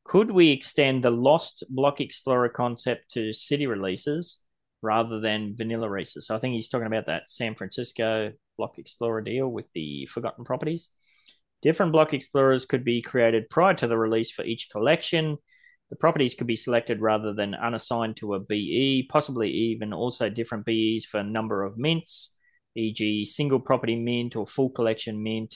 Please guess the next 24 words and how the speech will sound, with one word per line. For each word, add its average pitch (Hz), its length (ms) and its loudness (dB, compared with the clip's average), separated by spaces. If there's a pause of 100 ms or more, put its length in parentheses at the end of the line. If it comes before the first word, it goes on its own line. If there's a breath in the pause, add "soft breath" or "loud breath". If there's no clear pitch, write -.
(520 soft breath)
B 120 360 2
Es 110 100 -6
could 123 200 -6
be 98 200 -6
bought, 120 300 2
auctioned, 117 400 -2
or 98 120 -2
won 113 200 -2
in 104 100 -8
competitions 156 720 0
or 113 80 0
gifted 113 380 -4
to 113 80 -4
badge 139 260 4
holders, 143 640 4
et 127 120 -8
cetera, 131 480 0 (260 soft breath)
in 113 140 -4
the 107 80 -2
lead 120 240 4
up 113 160 0
to - 100 -10
the 113 100 -2
release. 135 600 0